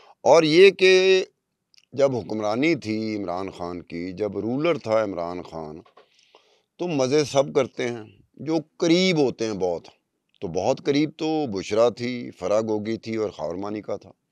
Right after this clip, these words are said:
और भी लोग थे, कैबिनेट के भी लोग थे, इमरान खान के अपने भी दोस्त थे, लेकिन ये सबसे ज़्यादा करीब ये तीन लोग थे। तो इन्होंने मज़े तो किए होंगे।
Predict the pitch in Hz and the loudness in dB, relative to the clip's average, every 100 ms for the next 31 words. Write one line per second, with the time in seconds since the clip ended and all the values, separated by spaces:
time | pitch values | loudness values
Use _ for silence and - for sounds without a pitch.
0 | _ _ - 90 131 185 214 151 143 - | _ _ -2 4 6 6 2 2 2 -2
1 | 87 69 - _ _ _ _ - 101 92 | -8 -10 -14 _ _ _ _ -4 -4 -2
2 | 120 123 139 135 110 110 98 107 110 113 | -4 -2 0 0 0 -2 -4 -6 -4 -4
3 | 101 92 98 101 104 90 - 110 135 117 | -6 -8 -10 -10 -6 -6 -6 -6 -4 -2
4 | 107 104 - 104 107 - _ - - - | -2 -2 -6 -6 -6 -10 _ -20 -16 -4
5 | 175 220 233 202 226 226 214 180 147 156 | -2 0 0 0 -2 -2 2 4 4 2
6 | 143 139 143 123 135 127 110 107 87 80 | 0 -2 -2 0 -2 -2 -4 -6 -6 -8
7 | 67 - - _ _ _ _ _ _ _ | -10 -20 -20 _ _ _ _ _ _ _
8 | _ _ _ 214 226 220 156 113 156 185 | _ _ _ -8 -6 -4 -2 -2 -4 -6
9 | 160 170 214 220 92 | -8 -8 -8 -8 -10